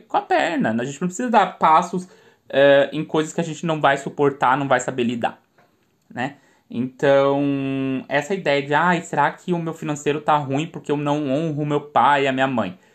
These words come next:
Do meu ponto de vista, não tem nada a ver. Tem a ver com situações do passado, provavelmente relacionadas ao teu pai e à tua mãe, que você precisa resolver. Dores, mágoas,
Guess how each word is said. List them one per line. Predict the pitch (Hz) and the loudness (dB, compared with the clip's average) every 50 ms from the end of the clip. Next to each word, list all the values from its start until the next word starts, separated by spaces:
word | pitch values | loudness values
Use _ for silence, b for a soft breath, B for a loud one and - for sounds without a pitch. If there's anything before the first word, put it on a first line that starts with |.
| b b b b | b b b b
Do | - 123 | -6 -4
meu | 127 127 131 156 185 | 0 2 2 2 2
ponto | 180 196 190 185 185 | 2 0 -4 -2 -4
de | 165 151 151 | -4 -8 -8
vista, | 139 139 147 156 - 185 165 | -10 -10 -10 -10 -10 -10 -10
não | 151 | -10
tem | - - 135 127 | -10 -12 -10 -10
nada | 120 120 113 110 113 110 151 202 226 240 254 277 269 311 339 - _ _ _ | -8 -6 -4 -4 -2 -2 -2 -4 -6 -8 -8 -8 -10 -10 -10 -14 _ _ _
a | 277 247 277 302 269 | -14 -14 -12 -12 -12
ver. | 202 139 123 - - - - - b b b b b b | -12 -12 -8 -8 -8 -8 -8 -10 b b b b b b
Tem | - 147 156 190 | 0 0 2 2
a | 214 220 | 2 2
ver | 170 151 147 | 2 0 -2
com | - 196 | -2 -4
situações | 185 208 - - 180 175 - 151 135 143 | -6 -4 -2 0 -2 0 0 -2 -4 -4
do | 170 | -2
passado, | - 165 160 - 143 127 120 131 | -2 -2 0 0 0 -2 -2 -2
provavelmente | - 196 175 139 123 131 135 131 131 - 147 | -4 -2 -2 0 0 -2 -4 -6 -6 -6 -4
relacionadas | 151 147 147 - 151 131 120 117 | -2 -2 -2 -2 -2 -2 -2 -2
ao | 120 117 | -2 -4
teu | 139 131 | -6 -6
pai | - - 110 101 | -2 -2 0 0
e | 101 | 0
à | 98 | -2
tua | - 165 | -4 -4
mãe, | 190 175 139 139 | -2 -2 -2 -4
que | - - | -6 -8
você | 277 233 - | -12 -12 -12
precisa | - - - 127 120 | -12 -10 -6 -4 -4
resolver. | 127 139 143 190 202 165 123 123 | -4 -2 -2 -2 -2 -2 -4 -2
Dores, | 120 120 147 147 151 160 156 135 123 117 117 117 | 0 4 6 6 6 6 4 0 0 -2 -6 -6
mágoas, | 127 123 127 139 151 156 147 131 123 123 117 110 110 | -4 -2 0 2 2 2 0 0 0 0 0 0 0